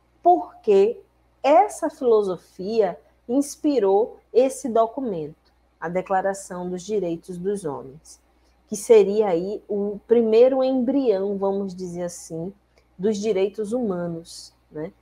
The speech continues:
E na Declaração Universal dos Direitos do Homem e do Cidadão, em mil setecentos e oitenta e nove, foi um documento importantíssimo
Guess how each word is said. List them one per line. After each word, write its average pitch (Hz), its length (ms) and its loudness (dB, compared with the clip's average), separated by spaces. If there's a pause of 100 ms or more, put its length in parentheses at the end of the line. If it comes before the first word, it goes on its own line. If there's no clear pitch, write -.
(300)
E 190 80 -2
na 208 160 2
Declaração 214 720 0
Universal 220 640 0
dos 196 160 -6
Direitos 185 520 -6
do 175 180 -4
Homem 185 380 0
e 175 40 -8
do 170 80 -12
Cidadão, 165 720 -4
em 170 60 -8
mil 190 180 -4
setecentos 180 560 -8
e 165 40 -2
oitenta 160 340 -10
e 156 40 -10
nove, 170 540 -2 (760)
foi 202 200 2
um 220 160 4
documento 214 800 0 (720)
importantíssimo 220 1300 -2